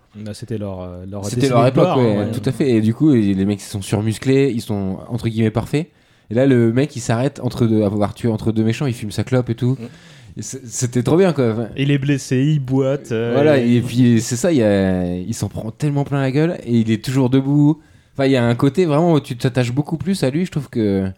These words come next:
Speaker 2: que j'ai un homme, un, un autre film de McTiernan que j'aime beaucoup, Predator. Schwarzy est génial dedans, mais tu t'attaches beaucoup moins à lui qu'à John McClane, quoi.
Speaker 1: Mm.
Speaker 2: C'est pas du tout le même genre de héros, et c'est ça qui fait que tout de suite que tu sens que c'est différent quand même quand tu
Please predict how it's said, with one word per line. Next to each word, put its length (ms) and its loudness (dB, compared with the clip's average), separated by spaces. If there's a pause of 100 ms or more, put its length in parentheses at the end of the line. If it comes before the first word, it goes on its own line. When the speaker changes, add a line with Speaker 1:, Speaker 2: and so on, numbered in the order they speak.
(920)
Speaker 2:
que 160 -2
j'ai 100 0
un 80 0
homme, 220 0
un, 480 -2
un 80 -6
autre 140 -4
film 140 -6
de 40 -2
McTiernan 360 -4
que 120 -4
j'aime 160 -4
beaucoup, 180 -12
Predator. 540 -2 (260)
Schwarzy 380 0
est 20 2
génial 240 2
dedans, 160 2
mais 120 -2
tu 100 -20
t'attaches 380 -4
beaucoup 260 -2
moins 220 2
à 40 2
lui 200 2
qu'à 340 2
John 160 -2
McClane, 340 -6
quoi. 120 -4
Speaker 1:
Mm. 280 -6 (380)
Speaker 2:
C'est 140 -6
pas 120 2
du 100 2
tout 80 -2
le 60 0
même 180 0
genre 220 0
de 80 2
héros, 240 4
et 60 2
c'est 140 -10
ça 100 -4
qui 480 -2
fait 220 -2
que 140 -10
tout 80 -14
de 60 -16
suite 180 -12
que 80 -8
tu 140 -8
sens 140 -8
que 60 -16
c'est 100 -4
différent 300 -6
quand 100 -8
même 80 -6
quand 140 -10
tu 140 -10